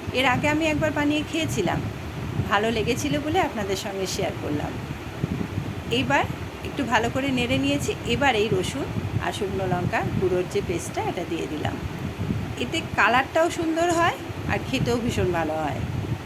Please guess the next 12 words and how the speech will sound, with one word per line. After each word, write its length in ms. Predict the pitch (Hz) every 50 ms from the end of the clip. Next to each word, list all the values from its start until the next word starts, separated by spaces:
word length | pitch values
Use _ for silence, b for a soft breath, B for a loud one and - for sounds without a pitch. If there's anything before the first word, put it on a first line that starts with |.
| - - - - - - - - - - - - - - - - - - - 247
একটু 260 | 262 254 - 359 320
ঝাল 280 | - 262 294 277 294
হয়েছিল, 480 | 330 359 349 - - 339 262 240 247 262 - -
কিন্তু 160 | 285 262 294 -
খেতে 220 | - 285 285 330 339
খুব 200 | 339 330 247 233
ভালো 220 | 240 196 175 180 175
হয়েছিল। 340 | 175 165 156 - - 156 135 - 147 - - - - - - - - - - - - - - - - - - -
আপনাদের 520 | - 214 220 - 269 269 269 277 294 285 285 - - - - - - - - - - - - - - - - - - -
যদি 220 | 254 254 262 285
মনে 320 | 285 247 247 262 277 311
হয় 260 | 262 220 202 180 202